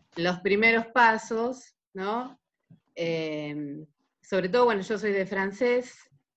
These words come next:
no es, eh, a veces uno dice, "Uy, de francés o de otra lengua, qué sé yo, alemán",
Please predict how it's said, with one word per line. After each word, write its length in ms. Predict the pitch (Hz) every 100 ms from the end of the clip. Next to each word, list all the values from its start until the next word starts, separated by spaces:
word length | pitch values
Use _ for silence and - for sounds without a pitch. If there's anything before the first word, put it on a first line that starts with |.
| _ -
no 100 | 185
es, 600 | 202 208 208 - - _
eh, 560 | 175 156 165 - - 151 _ _ _ _ _
a 140 | 170
veces 360 | 190 220 240 214
uno 140 | 220
dice, 960 | 220 214 226 214 226 208 196 180 165 170
"Uy, 240 | 185 185 160
de 140 | 151
francés 680 | 151 160 165 165 220 233 214
o 40 |
de 120 | 156 202
otra 220 | 190 143
lengua, 340 | 175 208 180
qué 80 | 165
sé 120 | 170
yo, 160 | 190 180
alemán", 880 | 160 147 156 196 208 208 180 160